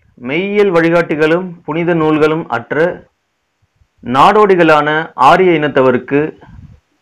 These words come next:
குர்ஆன் எப்படி நினைவூட்டியாக இருக்க முடியும்?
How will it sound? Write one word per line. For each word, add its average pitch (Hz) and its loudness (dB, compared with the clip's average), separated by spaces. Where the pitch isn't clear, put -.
குர்ஆன் 185 2
எப்படி 165 2
நினைவூட்டியாக 147 2
இருக்க 135 0
முடியும்? 120 -2